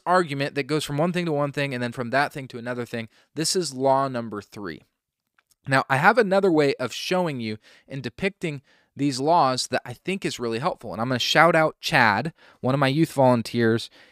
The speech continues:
He had this example. He brought it in after I taught, and I think it was really helpful. So I'm gonna steal this. He gave me permission.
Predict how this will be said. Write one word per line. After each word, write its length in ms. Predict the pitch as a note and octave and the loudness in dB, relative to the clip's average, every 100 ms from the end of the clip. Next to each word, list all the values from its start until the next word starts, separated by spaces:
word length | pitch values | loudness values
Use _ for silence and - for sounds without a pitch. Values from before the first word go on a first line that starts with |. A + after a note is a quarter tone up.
| _ | _
He 220 | - E3 D#3+ | -4 0 2
had 420 | F3 F3+ F#3 C#3 | 4 4 4 2
this 220 | D3+ - | 0 0
example. 420 | C3 D3 E3+ C#3 | -2 0 0 -2
He 100 | C3 | -4
brought 280 | A#2+ C3+ C#3+ | 2 4 4
it 120 | C#3+ | 2
in 160 | E3+ D#3 | -2 -2
after 360 | B2+ B2 B2+ | -4 -4 -2
I 60 | A2+ | -4
taught, 400 | - F#3+ D#3+ A#2+ | 2 4 4 2
and 160 | - A#2 | -6 -8
I 80 | A#2 | -8
think 220 | - F3+ | -8 -6
it 80 | - | -4
was 200 | B2+ A2+ | -4 -6
really 280 | A#2+ A2+ A#2 | -4 -4 -2
helpful. 420 | F3 - - F2+ | -2 -2 -8 -14
So 120 | G2+ | -10
I'm 140 | G#2+ | -8
gonna 140 | B2+ C#3+ | -6 -6
steal 300 | - F#3+ D#3 | -2 2 2
this. 340 | A#2+ C3+ - | 2 0 -4
He 120 | - G#2+ | -12 -8
gave 180 | A#2 | -8
me 100 | B2+ | -8
permission. 540 | B2 B2 B2 A2+ G2 | -8 -6 -4 -4 -8